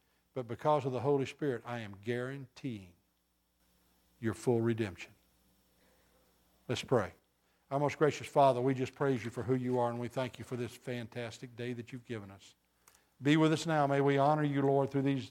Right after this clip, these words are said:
decisions that we make. And Lord, thank you. Thank you above all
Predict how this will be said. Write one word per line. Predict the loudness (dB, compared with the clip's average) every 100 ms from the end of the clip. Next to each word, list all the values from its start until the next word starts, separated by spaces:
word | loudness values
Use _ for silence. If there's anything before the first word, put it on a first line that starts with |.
| _
decisions | -6 0 2 2 0
that | 0 4
we | 6
make. | 6 2 -4 -12 _ _ _ _ _ _ _ _ -2
And | 4
Lord, | 6 6 4
thank | -2 -2 -10
you. | -16 -18 _ _ _
Thank | -2 -2 0
you | 2
above | 4 4 4
all | 2 0 -6